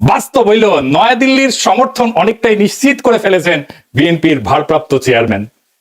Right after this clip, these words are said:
বিদেশ মন্ত্রক সূত্রের খবর, বিদেশ মন্ত্রক মানে পররাষ্ট্র মন্ত্রণালয়, মানে ইন্ডিয়ার পররাষ্ট্র মন্ত্রণালয়। এটা কইছে, "বিএনপি ক্ষমতায় আসলে ভারত বাংলাদেশের মধ্যে যে চুক্তিগুলো আছে তাতে কোনো প্রভাব পড়বে না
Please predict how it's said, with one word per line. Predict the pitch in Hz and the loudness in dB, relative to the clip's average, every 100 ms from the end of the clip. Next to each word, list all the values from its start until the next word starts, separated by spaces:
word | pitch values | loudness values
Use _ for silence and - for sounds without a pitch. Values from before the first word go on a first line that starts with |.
| _ _ | _ _
বিদেশ | 123 190 220 226 185 | 0 2 2 0 0
মন্ত্রক | 208 190 202 196 | 0 0 0 -2
সূত্রের | - 202 - 220 196 | -6 -12 -4 0 0
খবর, | - - 165 | 0 0 0
বিদেশ | 139 190 196 | 2 0 0
মন্ত্রক | 214 226 | -2 0
মানে | 220 254 | 0 0
পররাষ্ট্র | 269 214 110 - 190 | 0 0 -2 -2 -2
মন্ত্রণালয়, | 147 113 - - _ _ _ _ _ _ _ _ | -2 -6 -8 -10 _ _ _ _ _ _ _ _
মানে | 147 214 | 0 2
ইন্ডিয়ার | 294 247 | 2 2
পররাষ্ট্র | 156 151 - | 2 0 0
মন্ত্রণালয়। | 143 107 104 - | -2 -2 -4 -2
এটা | 170 285 | -2 0
কইছে, | 247 - 139 110 - _ _ _ - | -2 0 0 -2 -6 _ _ _ -2
"বিএনপি | 143 262 302 | 0 0 0
ক্ষমতায় | - 269 269 233 | 0 0 2 0
আসলে | - 202 | 0 -2
ভারত | 131 226 254 | 0 0 2
বাংলাদেশের | 277 269 262 269 | 2 2 0 0
মধ্যে | 269 262 269 | 0 2 0
যে | 269 | 0
চুক্তিগুলো | - - 196 190 | -2 0 2 2
আছে | 170 175 | 2 0
তাতে | 170 165 214 | -2 0 2
কোনো | 226 | 2
প্রভাব | 226 190 175 - | 2 0 0 0
পড়বে | 208 190 | 0 2
না | 165 156 | 0 -2